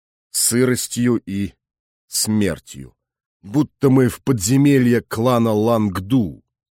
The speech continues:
Они тоже практиковали тёмную магию, и там имелись точно такие же пленники, истыканные чёрными иглами. Правда, в подземельях Лангду были ужасы и пострашнее.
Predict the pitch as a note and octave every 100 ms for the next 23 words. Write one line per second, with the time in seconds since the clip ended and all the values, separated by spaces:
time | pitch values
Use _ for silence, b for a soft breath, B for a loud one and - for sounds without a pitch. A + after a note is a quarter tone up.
0 | _ A#2 D3 D3+ E3+ C#3 G2+ E2+ G#2+ -
1 | A#2 A#2 A2+ G#2+ - A#2 G2+ G2 G2+ G#2
2 | B2 B2+ G#2 G2+ G2+ G#2 - A#2 G#2 A#2
3 | A#2+ A#2 A2 - - D#3 D#3 D#3+ C#3 B2
4 | - A#2+ A2+ G#2+ - B2 A#2 G2 F#2 E2+
5 | F2 - _ - A2 - C3+ - A2+ A2+
6 | G#2+ - A#2 G2+ A2 A2 A2+ A2+ D#2+ D2+
7 | D2 - _ _ _ _ _ _ - G#2+
8 | G#2+ F#2 G2+ F#2+ _ - - F#2+ G2 A2+
9 | A2 G2+ F#2 F#2 F#2+ F#2 E2 G2+ B2+ F#2+
10 | _ _ _ _ _ E2 G#2+ G#2+ - A2+
11 | F#2+ G2+ - G#2 G#2+ F#2 G#2 - A2 A2+
12 | - C3+ A#2+ C#2+ -